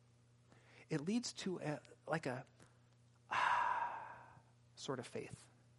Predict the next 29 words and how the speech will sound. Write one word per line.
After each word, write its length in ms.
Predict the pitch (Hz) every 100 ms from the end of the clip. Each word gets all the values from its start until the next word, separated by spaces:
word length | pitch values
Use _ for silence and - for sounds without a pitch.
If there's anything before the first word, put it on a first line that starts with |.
| - - - - - - - - - - - - - - - - - -
Isn't 160 | 185 254
that 100 | 220
what 100 | 165
we 120 | 147
all 160 | 160
want? 300 | 143 135 180 - - - - - - - - - - - - - - - - - - - - -
Like 180 | 139
a, 160 | 131 120 127 - - - - - - - - - - - - - -
like 160 | - - - - - - -
a, 20 |
<sighs> 560 | - - - - - -
sort 240 | - 127 117
of 60 |
life. 240 | 110 - - - - - - - - - - - - - - - - - - - - -
Doesn't 180 | - 208
mean 120 | 170
we 80 | 165
don't, 160 | 160 - - -
we, 100 | 170 165 -
we 60 |
don't 100 | 156
sit 140 | - 170
around 160 | 147
staring 300 | - 165 151
at 80 | 139
our 80 | 131
navels 380 | 135 226 240 -
all 100 | 127
day. 260 | 143 185